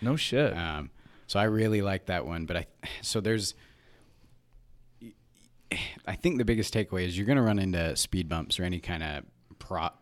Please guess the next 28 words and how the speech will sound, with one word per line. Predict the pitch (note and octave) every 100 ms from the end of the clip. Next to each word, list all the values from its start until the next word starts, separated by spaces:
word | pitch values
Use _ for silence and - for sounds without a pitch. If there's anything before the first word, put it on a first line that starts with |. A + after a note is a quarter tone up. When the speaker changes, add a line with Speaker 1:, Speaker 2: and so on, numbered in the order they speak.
| -
Speaker 2:
problems. | - G2 E2 D#2 - -
You |
know, | - -
Speaker 1:
Challenges, | A#2+ A2 G#2+ G#2
Speaker 2:
like | A#2
Speaker 1:
whatever | G#2+ G#2
you |
wanna | G2 F#2
Speaker 2:
challenges, |
Speaker 1:
call | G2
'em, | G2
yeah. |
Speaker 2:
whatever | G#2 G#2
you | F#2+
wanna | F2+ E2+
call | - D#2+
'em. | D2+ - - - -
Um, | F2+ F2+ E2+ D#2+ - _ _ _ _ - _
and | G2
it's | F#2+ -
really | G2+ G2+ A#2 A#2+ F#2+
hard | F#2 F2+ F#2
when | F2+
you | E2
hit | F2+ E2+
those | F2 E2+ - -
situations | - F2 F2 E2 F2+ F2 -
to | - E2+